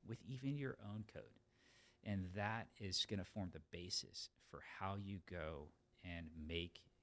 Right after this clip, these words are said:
you know, it's, it's the basis for the analysis behind making the decisions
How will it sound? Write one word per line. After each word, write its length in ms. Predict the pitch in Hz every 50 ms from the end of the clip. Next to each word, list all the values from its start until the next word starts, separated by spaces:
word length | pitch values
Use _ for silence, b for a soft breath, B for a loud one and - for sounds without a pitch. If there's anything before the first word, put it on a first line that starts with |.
| - -
you 100 | 104 92
know, 80 | 80 71 82 92
it's, 220 | 107 95 - -
it's 180 | - 110 - -
the 100 | - 107
basis 320 | - 95 95 101 - 120
for 120 | - - 101
the 100 | 85 82
analysis 680 | 76 80 82 82 92 107 117 113 95 - - - -
behind 380 | - - 76 - 82 80 82 80 80 82
making 340 | 82 87 90 - - 104 92
the 80 | 101
decisions 580 | 98 101 - - 85 76 78 76 76 76 73 -